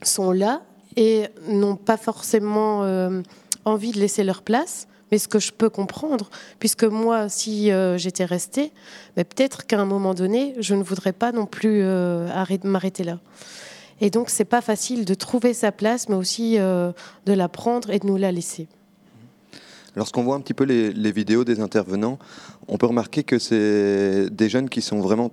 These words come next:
Speaker 2: très courageux de, de se lancer en, en politique, et je pense qu'il y en a
Speaker 1: Mhm.
Speaker 2: de moins en moins qui
Speaker 1: Ouais.
Speaker 2: font ce pas-là. Pourtant, il ne faudrait pas croire que, euh, les jeunes sont totalement désintéressés,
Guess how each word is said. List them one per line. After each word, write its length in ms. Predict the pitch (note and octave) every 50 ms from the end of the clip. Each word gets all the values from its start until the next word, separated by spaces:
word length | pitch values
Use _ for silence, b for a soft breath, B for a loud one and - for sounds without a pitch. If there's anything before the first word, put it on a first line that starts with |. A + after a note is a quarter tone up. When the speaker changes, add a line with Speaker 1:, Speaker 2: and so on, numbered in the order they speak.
| -
Speaker 2:
très 140 | - - D3+
courageux 380 | - - A#2+ B2+ B2 A#2 C3+ C3
de, 400 | G#2+ G#2 G2+ G2 F#2+ F#2+ G2 F#2 -
de 140 | G2+ G2+
se 160 | F#2 - - G#2+
lancer 300 | G#2+ G2+ - - A#2 G#2+
en, 60 | G#2+
en 320 | G2 G2 G2 - - G#2 -
politique, 420 | - G#2 G2+ F#2+ - C#3 C3 -
et 60 | G#2
je 100 | - -
pense 160 | - B2 B2+
qu'il 120 | - - G#2+
y 40 | G#2
en 80 | G#2
a 60 | G2
Speaker 1:
Mhm. 60 | G2 - B B B B B B B A2
Speaker 2:
de 100 | G#2+ A#2
moins 220 | B2 B2 B2 A2+
en 80 | A#2 A#2
moins 240 | A#2 B2 B2+ C#3 C#3 B B B B B B B
qui 100 | A3+ A3+
Speaker 1:
Ouais. 60 | G#2+
Speaker 2:
font 160 | - C3+ B2+
ce 80 | A#2+ -
pas-là. 360 | - A2 G#2 G#2 A2 C#3+ - - - B B B B B B B
Pourtant, 300 | - - - - D3+ D#3
il 40 |
ne 40 | C3
faudrait 220 | - C3 A2+ A#2 -
pas 100 | A#2 A2
croire 240 | - - C3+ - -
que, 160 | - - B2+
euh, 480 | B2+ B2+ B2 A#2+ A2+ G#2+ G2+ G#2 G#2 G2+
les 120 | A2 A2
jeunes 180 | G#2 B2+ B2+ B2+
sont 160 | - - A2+
totalement 460 | - - B2+ A#2 - A#2 A#2 A#2+ A2+
désintéressés, 880 | G#2+ F#2 A#2+ A#2+ A#2 A#2 G#2+ - A2+ G2+ G#2 G#2 - - C3 B2+ A#2